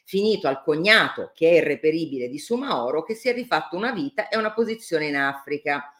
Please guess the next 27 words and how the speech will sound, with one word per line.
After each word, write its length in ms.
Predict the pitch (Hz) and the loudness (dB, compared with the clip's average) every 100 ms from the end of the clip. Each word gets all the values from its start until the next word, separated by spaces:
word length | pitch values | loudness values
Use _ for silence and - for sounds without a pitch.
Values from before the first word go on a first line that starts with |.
| _ - | _ -20
il 140 | 120 | -16
cognato. 680 | 117 120 120 110 - 110 _ _ - _ | -12 -10 -10 -14 -12 -14 _ _ -20 _
Dal 160 | 160 170 | 4 4
ristorante 500 | 170 185 190 185 175 | 4 2 2 2 2
italiano 400 | 160 170 170 156 | 2 2 2 2
in 60 | |
Ruanda 500 | 147 170 175 151 139 | 2 2 2 0 0
al 120 | 135 | -2
corso 300 | - 180 - | -2 -4 -4
su 220 | 139 139 - | -12 -12 -4
pane 200 | 202 247 | -2 -2
e 140 | 247 | -4
pizza 360 | 294 311 - 269 | -12 -10 -8 -6
fino 260 | 233 220 | -4 -2
alle 140 | 208 190 | -2 -4
sfilate 420 | - 190 190 185 | -2 -2 -2 -4
di 100 | 175 | -4
moda, 420 | 127 98 110 120 | -6 -8 -8 -8
così 280 | 170 175 196 | -6 -6 -6
sono 180 | 139 - | -10 -4
stati 300 | 170 160 143 | -4 -4 -6
bruciati 640 | 233 - 101 87 165 165 _ _ | -4 -4 -8 -8 -8 -8 _ _
i 100 | - | -10
fondi 400 | - 117 104 117 | -8 -10 -8 -8
per 160 | 117 123 | -6 -8
i 60 | 117 | -8
migranti. 760 | 117 110 92 _ _ - - | -8 -12 -16 _ _ -20 -20